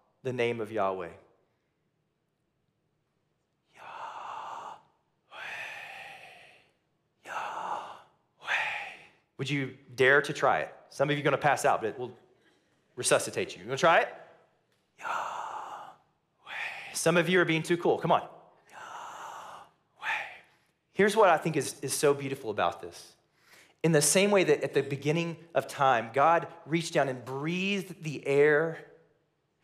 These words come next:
breathed spirit into the nostrils of Adam, in that same way, he has breathed into us, into our lungs, his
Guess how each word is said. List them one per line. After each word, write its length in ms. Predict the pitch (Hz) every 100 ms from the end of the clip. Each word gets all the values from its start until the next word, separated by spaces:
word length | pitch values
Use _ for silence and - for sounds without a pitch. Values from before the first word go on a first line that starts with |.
| _
breathed 300 | 139 180 202 160
spirit 640 | - - - 156 170 160
into 220 | 156 156
the 100 | 139
nostrils 720 | 123 120 127 - 156 143 -
of 140 | 127 117
Adam, 340 | 107 135 143 131 _ _ _ _ _ _ _ _ _ _ _ -
in 140 | 180
that 160 | 180 156
same 280 | - 202 190
way, 140 | 147
he 160 | 160 180
has 120 | 139
breathed 540 | 131 151 185 202 160
into 460 | 160 175 170 180 151
us, 180 | 127 -
into 420 | 202 214 233 143
our 200 | 160 165
lungs, 480 | 143 151 143 123 -
his 560 | - 180 196 196 160